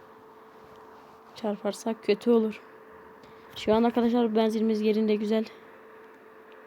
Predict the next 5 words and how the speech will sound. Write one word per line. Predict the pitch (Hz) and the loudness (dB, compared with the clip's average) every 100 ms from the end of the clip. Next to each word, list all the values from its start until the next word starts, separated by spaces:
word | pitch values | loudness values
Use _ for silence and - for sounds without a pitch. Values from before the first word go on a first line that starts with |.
| - - - - - - - - - - - - - 214 | -20 -20 -20 -18 -18 -18 -20 -20 -20 -20 -20 -20 -14 -6
Aman | 196 196 | -2 0
be, | 190 | 2
yine | 190 202 208 | 2 4 4
vurduk | 202 196 190 | 4 2 -4
arkadaşlar. | 190 202 190 190 185 | -6 -6 -6 -6 -8